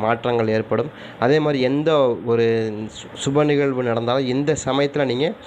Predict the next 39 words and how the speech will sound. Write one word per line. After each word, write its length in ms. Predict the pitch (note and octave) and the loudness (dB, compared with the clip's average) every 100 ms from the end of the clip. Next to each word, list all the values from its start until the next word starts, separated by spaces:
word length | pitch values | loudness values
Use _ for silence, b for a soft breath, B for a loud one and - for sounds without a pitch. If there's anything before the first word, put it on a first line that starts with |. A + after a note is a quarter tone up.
| B B - | B B 2
எந்த 320 | A#2+ D#3 E3 | 2 4 0
டைம்ல 380 | C#3 C3+ D#3 D#3+ | 2 0 0 0
நீங்க 180 | C#3+ C3 | 0 0
இதை 120 | A#2 | -2
செஞ்சா 300 | A2+ A#2+ B2+ | -2 0 2
உங்களுக்கு 260 | B2+ A2+ G#2 | 0 -2 -4
சக்ஸஸ்ஃபுல்லா 500 | A2+ - A#2+ A#2+ A#2+ | -8 -6 -4 0 2
இருக்குங்கிற 340 | A2+ A2 A2 A2 | 0 -2 0 2
நிறைய 260 | G#2+ B2 B2+ | 2 2 2
விஷயங்கள் 360 | A#2 B2+ A#2+ | 0 -2 0
அதை 100 | A2 G#2+ | 0 0
பகிர்ந்துட்டு 420 | A2 A#2 A#2 A2+ | 0 0 -2 0
வரோம். 220 | A#2 E3+ B B B | 0 -2 B B B
அது 140 | A#2 C3+ | 2 2
உங்களுக்கு 380 | D3 C#3+ B2+ B2 | 2 0 2 0
ரொம்பவுமே 360 | C3 D3 E3 D#3 | 2 0 0 -2
சூப்பராகவும் 560 | - C#3+ D3 C3+ C#3 A#2+ | -4 -2 2 2 2 0
பெனிஃபிட்டாகவும் 500 | B2+ B2+ C3+ B2 A#2 | -2 -2 -2 0 0
இருக்கும். 220 | A2 A#2+ | -2 -2
நீங்க 140 | G#2 | -2
ட்ரை 180 | G2 A2+ | 0 0
பண்ணி 200 | A#2 A#2+ | 2 0
பாருங்க. 280 | A2+ G#2+ G#2+ | 0 0 2
யாருமே 380 | G#2+ A2+ A#2+ C3+ | 2 2 0 0
வந்து 280 | C3 A#2+ D3+ D#3 B B B | 0 0 -2 -2 B B B
இதெல்லாம் 300 | A#2 B2+ D3 | 2 4 4
இந்த 80 | C3 | 0
மாதிரி 240 | B2+ C#3 | 0 -2
இத்தனை 240 | B2+ C#3+ C#3+ | -2 0 0
ஜோதிடர்கள், 520 | B2+ C3+ C3+ B2+ B2 | 2 2 2 0 -2
ஜோதிடர்கள் 460 | A#2 B2 C3 B2+ B2 | 0 0 2 0 0
இருந்தாங்க, 360 | A#2 A#2 A#2+ | 0 0 0
இதெல்லாம் 220 | A#2 A#2 A#2 | 2 0 0
சொல்லிக் 220 | A#2 A#2 | -2 0
கொடுக்கவே 300 | A#2 A#2 A2+ | 0 2 2
இல்லைங்க 240 | A2 G#2+ A2 | 2 0 -2
அப்படின்னு 180 | G#2+ | 0
நீங்க 120 | A2 G#2 | -2 0
சொல்லலாம். 360 | A2 A2+ C3 | 0 2 2